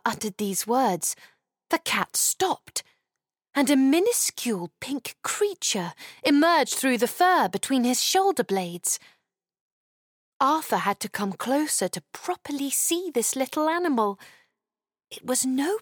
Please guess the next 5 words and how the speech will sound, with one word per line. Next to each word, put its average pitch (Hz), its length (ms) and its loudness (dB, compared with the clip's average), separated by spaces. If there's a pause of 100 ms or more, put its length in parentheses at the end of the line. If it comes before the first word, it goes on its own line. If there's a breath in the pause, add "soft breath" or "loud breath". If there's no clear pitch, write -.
(120)
bigger 349 280 0
than 190 200 -2
an 208 180 -4 (100)
insect. - 880 -6 (2000)
"Arthur! 269 480 2